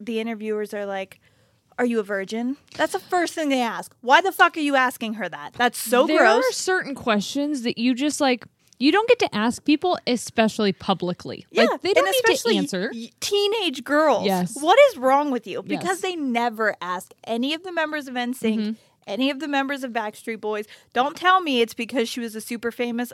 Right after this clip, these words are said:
Speaker 1: like, pop star. 'Cause
Speaker 2: Yeah.
Speaker 1: it was because she was a woman. They did it to Lindsay Lohan. They did it to friggin', who was the other? Mary-Kate and Ashley Olsen.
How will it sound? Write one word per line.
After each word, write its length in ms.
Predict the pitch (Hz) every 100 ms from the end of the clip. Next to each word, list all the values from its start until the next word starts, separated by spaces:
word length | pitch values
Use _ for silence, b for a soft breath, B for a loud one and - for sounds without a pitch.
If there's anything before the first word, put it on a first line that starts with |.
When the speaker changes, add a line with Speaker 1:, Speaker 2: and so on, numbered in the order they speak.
| -
Speaker 1:
like, 220 | 233 220 -
pop 240 | 320 330
star. 340 | - 202 185 -
'Cause 80 | b b
Speaker 2:
Yeah. 180 | - 202
Speaker 1:
it 80 | 180
was 120 | 220
because 380 | 214 202 220 208
she 100 | 240
was 80 | 277
a 80 |
woman. 460 | 320 339 285 202 208 b b
They 140 | 233
did 160 | 220 214
it 80 | 208
to 140 | 226
Lindsay 300 | 202 196 170
Lohan. 500 | 190 285 339 330 330 302
They 100 | 214
did 160 | 214
it 140 | 208 -
to 100 | 214
friggin', 380 | 226 214 208 214
who 100 | 262
was 120 | 240
the 120 | 226
other? 220 | 202 196 -
Mary-Kate 420 | 214 226 220 247
and 100 | 220
Ashley 320 | 214 208 208
Olsen. 680 | 214 277 - 294 269 269 277